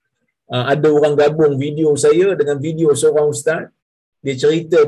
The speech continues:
bab kelebihan Nabi sallallahu alaihi wasallam. Bila Allah Ta'ala kata, "Wa rafa'na laka dhikrak," kami mengangkat sebutan nama wahai Muhammad. Memang betul para ulama mengatakan nama Nabi Muhammad sallallahu alaihi wasallam ni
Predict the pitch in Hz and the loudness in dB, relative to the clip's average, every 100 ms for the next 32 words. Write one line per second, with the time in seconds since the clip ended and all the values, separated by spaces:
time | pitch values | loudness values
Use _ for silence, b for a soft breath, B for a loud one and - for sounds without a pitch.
0 | 139 131 - _ 139 139 143 135 135 _ | 2 -4 -6 _ 0 0 0 -4 -10 _
1 | _ _ 127 143 139 139 127 - 127 190 | _ _ -2 -2 0 -2 -2 -2 0 -2
2 | 143 - _ - 135 131 131 131 139 135 | -2 -10 _ -4 0 0 0 -2 -2 0
3 | 139 147 139 135 135 127 160 156 151 151 | 0 2 4 4 2 0 -2 -2 -4 -2
4 | 143 143 139 147 147 175 180 180 143 - | 0 0 0 0 0 -2 0 -2 -2 -10
5 | _ _ _ _ _ _ _ - 139 160 | _ _ _ _ _ _ _ -2 0 0
6 | 160 151 151 151 165 170 170 - _ _ | -2 -2 0 0 -2 -4 -4 -4 _ _
7 | _ _ _ _ - - 156 170 170 165 | _ _ _ _ -12 -2 0 2 2 2
8 | 160 160 185 185 160 156 151 151 131 165 | 2 0 0 2 2 2 2 0 -4 -4
9 | 160 123 - 180 208 196 190 233 151 165 | -2 -4 -6 -2 0 0 2 2 2 0
10 | 160 185 180 175 170 _ - 156 165 160 | 2 0 0 -2 -8 _ -8 -4 -2 0
11 | 190 170 151 165 175 170 170 170 170 180 | 0 0 -2 -2 -2 -2 -4 -4 -6 -8
12 | 180 165 165 175 180 185 | -8 -8 -6 -2 -2 -2